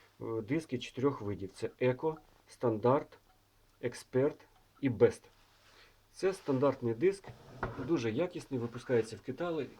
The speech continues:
Китаї, але якісний. Скажімо так, з ECO не можна зрівнювати. Ну і по ціні якості, ну, цієї пили, як на мене,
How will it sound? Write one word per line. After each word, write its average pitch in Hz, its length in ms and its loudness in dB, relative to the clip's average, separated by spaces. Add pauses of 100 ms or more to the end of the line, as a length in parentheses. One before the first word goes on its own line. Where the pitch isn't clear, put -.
(100)
Китаї, 165 300 -2
але 147 180 -2
якісний. 101 500 -8 (400)
Скажімо 135 340 0
так, 135 160 0
з - 220 -16
ECO 175 320 0 (200)
не 120 200 0
можна 104 340 2
зрівнювати. 98 680 -8 (1300)
Ну 233 200 6
і 220 120 8
по 208 160 6
ціні 214 420 4
якості, 127 640 4 (240)
ну, 139 480 0 (300)
цієї 151 240 0
пили, 160 240 -2
як 120 300 -2
на 123 80 2
мене, 131 320 0